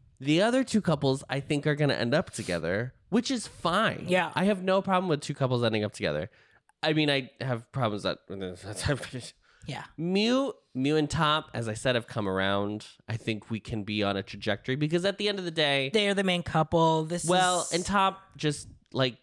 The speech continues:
Speaker 1: cheated with misinformation. Like, it was
Speaker 2: Yes.
Speaker 1: like he acted rashly, da, da, da.
Speaker 2: Yeah.
Speaker 1: That is something one can get over.
Speaker 2: Yes.
Speaker 1: Ray
Speaker 2: Ray
Speaker 1: has a
Speaker 2: has a
Speaker 1: lot
Speaker 2: lot
Speaker 1: of
Speaker 2: of
Speaker 1: problems, and I
Speaker 2: problems.
Speaker 1: really don't want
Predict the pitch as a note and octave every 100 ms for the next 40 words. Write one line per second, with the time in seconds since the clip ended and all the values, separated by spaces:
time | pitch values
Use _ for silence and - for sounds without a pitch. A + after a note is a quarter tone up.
0 | - - C3 B2+ A#2 - A#2 A#2 - A2
1 | G#2 G2+ G2 F2 F2 - - - A#2+ C3
2 | B2+ B2 C3 A#2 B2 A#2 A2 G2+ F#2+ F2+
3 | - F#2 F2+ F2 E2+ D#2 D2 D#3+ - -
4 | D#3+ G3+ G#3 G3 F3+ D#3 B2+ A#2 A2+ F#2+
5 | E2+ C2+ - - D3+ - - - _ _
6 | _ _ - B2+ E3 G3+ G3 A#3+ D4 D#4+
7 | A#3+ G3 E4+ - C#3 D3 F#3+ G3 A3 B2+
8 | C3 F3 F3+ G#3 - E3 F3 D#3+ D3+ C#3+
9 | D3 F3+ F#3 G#3+ G3 C3 C#3 C3+ C#3+ C#3
10 | B2+ A#2+ A#2 B2 C3